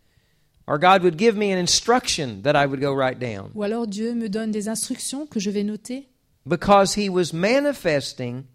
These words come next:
Speaker 1: as that expression in my life.
Speaker 2: Parce qu'il se manifestait comme cette expression particulière dans ma vie.
Speaker 1: So that twenty-seventh verse of Numbers six says,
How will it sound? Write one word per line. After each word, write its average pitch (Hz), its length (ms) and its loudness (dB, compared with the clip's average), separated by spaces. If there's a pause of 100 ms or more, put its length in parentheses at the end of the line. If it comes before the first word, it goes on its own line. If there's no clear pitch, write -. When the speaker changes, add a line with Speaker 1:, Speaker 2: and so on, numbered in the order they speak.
(460)
Speaker 1:
as 127 360 -2
that 202 320 4
expression 190 840 -2 (300)
in 131 160 -6
my 143 160 -2
life. 147 360 -4 (420)
Speaker 2:
Parce 226 260 -6
qu'il 254 160 -4
se - 140 -6
manifestait 262 840 -6 (300)
comme 247 180 -4
cette 294 360 -2
expression 247 520 -8
particulière 214 640 -10
dans 226 140 -8
ma 233 140 -8
vie. 214 260 -12 (220)
Speaker 1:
So 170 200 4
that 170 220 4
twenty-seventh 214 720 2
verse 151 400 0
of 139 80 -2
Numbers 151 440 -2
six - 680 -2
says, 113 600 -2